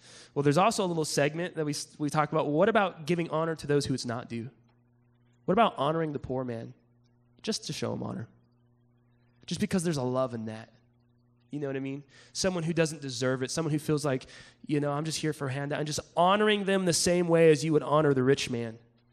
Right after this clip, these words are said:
intentionally, just to show him honor. That's love.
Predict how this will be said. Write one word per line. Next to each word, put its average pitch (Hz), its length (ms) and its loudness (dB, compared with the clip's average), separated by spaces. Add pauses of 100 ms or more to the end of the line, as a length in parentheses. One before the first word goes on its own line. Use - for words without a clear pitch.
(120)
intentionally, 120 800 -4 (520)
just 226 300 0
to 170 60 -6
show 120 260 -4
him 117 140 -12
honor. 117 200 -16
That's 165 240 -12
love. 151 480 -14